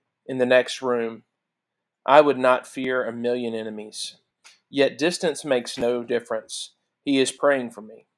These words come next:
What a comforting thought. Even as you find yourself struggling to pray today,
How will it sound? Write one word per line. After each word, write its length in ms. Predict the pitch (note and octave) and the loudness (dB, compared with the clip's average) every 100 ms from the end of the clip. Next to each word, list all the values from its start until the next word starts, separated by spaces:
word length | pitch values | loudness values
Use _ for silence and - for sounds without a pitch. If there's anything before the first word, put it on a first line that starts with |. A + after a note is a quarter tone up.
| _ _ _ _ _ - | _ _ _ _ _ -8
What 100 | F3+ | 0
a 20 | |
comforting 400 | F3 E3 D#3 C#3 | 2 2 -2 -2
thought. 400 | B2+ A#2 A2+ - _ _ _ _ | 0 0 0 -10 _ _ _ _
Even 260 | - E3 F3 | -8 -6 -4
as 100 | F3 | -4
you 80 | E3 | 0
find 280 | D#3 C#3+ C#3+ | 2 2 2
yourself 320 | B2+ C#3+ C3+ | 2 2 2
struggling 460 | - C#3 C3+ C3+ | 4 2 4 -2
to 60 | B2+ | -4
pray 280 | - C#3+ C3+ | -2 0 0
today, 400 | C3+ A2+ A2 | 0 -2 -2